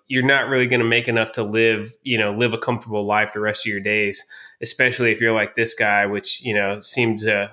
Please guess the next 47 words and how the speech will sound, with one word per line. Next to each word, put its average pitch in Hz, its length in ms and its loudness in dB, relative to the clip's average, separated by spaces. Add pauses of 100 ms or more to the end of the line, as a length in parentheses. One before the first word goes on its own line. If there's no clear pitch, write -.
(160)
seemed 127 280 0
to 110 80 2
have 107 220 2
some 113 160 -4
issues 110 420 -2
pissing 117 240 -2
away 107 200 0
some 107 180 -4
of 104 100 -8
his 104 160 -6
money. 104 400 -4 (400)
Uh, 113 320 2
but 107 200 0
just - 180 -2
a 117 100 2
hell 151 300 2
of 127 80 0
a 120 60 0
performance, 104 720 -4
man. 101 420 -2
Um, 104 560 -4
really 135 260 4
kinda 127 220 0
captured 110 560 -2
that 107 260 0
kinda 107 380 0 (380)
C-level 120 960 2
wrestling 113 480 0
scene 117 480 0
that, 104 360 0
you 120 140 -2
know, 107 180 0
is 104 120 0
out 107 140 0
there 113 100 2
in 107 80 0
the 107 120 -4
indies 113 480 0
and 113 80 -4
some 120 160 0
of 117 60 0
the 110 80 2
various 110 500 2
small 110 320 -2
cons 107 440 -4
and 107 100 -6
stuff. 110 480 -4